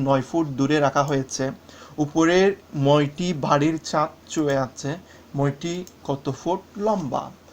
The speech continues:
তাহলে আমাদের এই প্রশ্নটি সমাধান করতে হবে। এখানে বলা আছে একটি বাড়ির উচ্চতা হচ্ছে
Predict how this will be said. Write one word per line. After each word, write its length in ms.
তাহলে 220
আমাদের 260
এই 80
প্রশ্নটি 480
সমাধান 320
করতে 240
হবে। 200
এখানে 260
বলা 220
আছে 140
একটি 140
বাড়ির 240
উচ্চতা 340
হচ্ছে 160